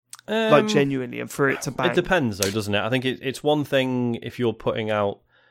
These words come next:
Speaker 2: like, an indie game that takes ten hours to finish, but when it's something like this, where it's like, "This is an online game, we want you to play it long term," that's when it becomes
Speaker 1: Yeah.
Speaker 2: a much harder sell, isn't it?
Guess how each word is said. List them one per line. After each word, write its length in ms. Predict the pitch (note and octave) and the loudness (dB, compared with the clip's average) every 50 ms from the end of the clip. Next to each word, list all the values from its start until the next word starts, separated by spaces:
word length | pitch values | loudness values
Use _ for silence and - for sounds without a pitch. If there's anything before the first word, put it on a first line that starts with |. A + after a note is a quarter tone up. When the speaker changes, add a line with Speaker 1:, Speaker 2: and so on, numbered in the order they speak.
| _ _ _ _ - - | _ _ _ _ -4 -4
Speaker 2:
like, 180 | G#2+ G2+ - - | -2 -2 -4 -4
an 180 | - - A2 A2 | -2 0 2 2
indie 320 | A2+ A2+ A2 G#2 G#2 G2 | 2 2 0 -2 -4 -4
game 320 | F#2+ F#2 F2+ F2+ F#2+ G2+ G2+ | -4 -4 -4 -2 -2 -2 -4
that 140 | G2+ - - | -4 -4 -4
takes 240 | - G#2 G2 - | -4 -4 -4 -4
ten 160 | - - G#2 G2+ | -2 -2 -2 0
hours 160 | G2+ G2 - | 0 -2 -4
to 100 | - F#2+ | -6 -4
finish, 240 | A2 A2 G2+ F#2+ - | -2 -2 -2 -2 -4
but 100 | - A2 | -4 -2
when 120 | A#2+ B2 | 0 0
it's 140 | C3 A#2+ - | 0 0 -4
something 240 | - C#3 B2 B2 A#2+ | -4 -4 -4 -2 0
like 180 | A#2 A2 G#2 G2+ | 0 0 0 0
this, 240 | A#2+ A2+ - - | 0 -2 -2 -2
where 120 | - G#2+ G#2 | -4 -4 -4
it's 140 | D#2+ - - | -4 -2 -2
like, 220 | G2 G2+ G2+ G#2+ | -2 -2 -2 -2
"This 160 | A#2+ B2 - | -4 -4 -4
is 100 | B2 A2+ | -4 -4
an 80 | A#2 B2 | 0 2
online 380 | C3 C3 C3 B2+ B2+ B2+ A#2+ | 2 2 2 2 2 0 0
game, 480 | A2+ A2+ G#2 G#2 G2+ G2+ G2+ G2+ G2+ G#2 | 0 0 0 0 0 -2 -2 -4 -4 -4
we 140 | G#2+ G#2+ G#2+ | -4 -4 -4
want 240 | G#2 G#2 G#2+ G#2 - | -2 0 -2 -2 -2
you 140 | G#2+ G#2 F#2+ | -4 -8 -8
to 100 | - - | -8 -10
play 280 | - - G#2+ G2+ G2 | -8 -2 -2 0 0
it 120 | G2 - - | 0 -2 -2
long 300 | G2+ G2+ G2 G2 G2 F#2 | -2 -2 -2 -2 -4 -6
term," 460 | - - G#2 G2 F#2 F#2+ F#2+ F#2+ F#2 - - - - - _ | -4 -4 -4 -4 -4 -6 -8 -12 -12 -14 -16 -20 -20 -10 _
that's 280 | - A2 G#2+ - - - | 0 0 0 -2 -4 -4
when 100 | A2+ G#2 | -4 -4
it 120 | G2+ - | -4 -2
becomes 400 | - G#2 - - A#2 G2+ G2 G2 | -4 -4 -2 0 0 0 2 2
Speaker 1:
Yeah. 100 | D3+ C#3 | 2 2
Speaker 2:
a 40 | G#2+ | 2
much 200 | F#2+ G2 - - - | 0 -4 -6 -6 -4
harder 280 | G#2 F#2+ F#2 F#2 F#2+ | -4 -2 -2 -4 -6
sell, 280 | - - G#2+ G2+ F2+ F2+ | -6 -4 -2 -2 -2 -2
isn't 200 | F#2 F2+ - - | -6 -10 -10 -12
it? 120 | G2 G2+ | -12 -12